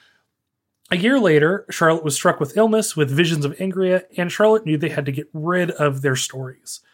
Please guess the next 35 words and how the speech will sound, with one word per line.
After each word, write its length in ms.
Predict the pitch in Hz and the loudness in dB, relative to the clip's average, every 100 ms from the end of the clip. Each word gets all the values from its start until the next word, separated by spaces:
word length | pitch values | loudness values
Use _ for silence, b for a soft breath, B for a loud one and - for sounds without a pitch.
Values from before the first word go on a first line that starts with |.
| b b b | b b b
Branwell 400 | - 151 151 147 | 2 4 4 2
protested, 580 | 135 147 240 233 233 233 b b - | 0 2 2 4 0 0 b b -6
but 220 | 180 - | -6 -6
Charlotte 460 | - 180 185 190 | -4 2 4 2
insisted 560 | 175 165 - 143 156 147 - _ _ _ | 0 -4 -6 -2 -2 -2 -8 _ _ _
that 120 | 151 | -2
it 80 | 147 | -2
was 120 | 156 | -8
costing 520 | - - 147 139 151 | -10 0 0 2 -4
them 140 | 143 135 | -2 -4
too 220 | - 147 | -4 -2
much. 380 | 139 135 - - _ _ _ _ _ | -2 -4 -10 -12 _ _ _ _ _
Branwell 520 | 170 233 233 220 214 | 2 4 4 4 4
would 140 | 175 | 2
become 300 | 170 - 185 | -2 -2 0
sick 380 | 147 - 196 196 | 0 0 -2 -2
and 140 | 165 | -8
consumed 500 | 135 147 - 160 151 | -6 -6 -2 -4 -2
by 200 | - 139 127 | 0 0 2
visions. 480 | 143 127 156 - b b b b b | 2 0 -4 -14 b b b b b
When 140 | 165 | 0
he 100 | 233 | 2
died, 600 | 170 143 143 123 120 135 b b | 4 2 2 0 -4 -10 b b
Charlotte 460 | - 175 208 233 185 | 0 4 6 4 4
looked 180 | 185 | -2
at 60 | - | 0
his 180 | 180 175 | -4 -4
final 420 | - 151 151 156 | -2 0 0 -2
poems, 520 | - 147 143 135 - | 0 2 2 -2 -4
which 160 | 151 - | -4 -2
were 80 | 151 | -2
signed 420 | - 160 185 165 | 0 2 2 0
as 100 | 135 | 0
his 140 | 139 | -2
character, 580 | - 175 160 - 135 113 | 0 0 0 0 -4 -4